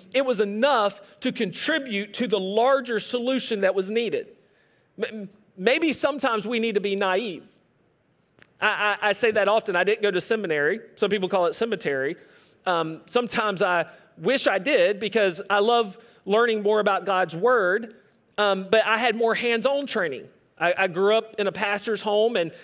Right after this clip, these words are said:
um, in the church that I was in, as I shared a desire to go to college and didn't have the money at the time,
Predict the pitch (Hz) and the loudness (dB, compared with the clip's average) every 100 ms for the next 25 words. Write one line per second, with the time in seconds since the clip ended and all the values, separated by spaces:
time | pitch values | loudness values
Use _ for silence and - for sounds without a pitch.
0 | - - 170 170 165 196 175 160 233 214 | -16 -2 -2 -2 -4 -4 -2 0 0 2
1 | 226 202 190 190 165 214 226 175 170 - | 2 4 4 2 0 2 2 2 0 0
2 | 220 208 202 202 175 156 190 202 190 190 | 2 4 2 -2 0 0 2 2 2 0
3 | 185 208 202 220 214 180 190 185 202 185 | 0 0 2 2 2 0 -2 0 -2 -4
4 | 180 190 196 208 185 208 196 208 | -2 -2 -2 -2 -4 -2 0 0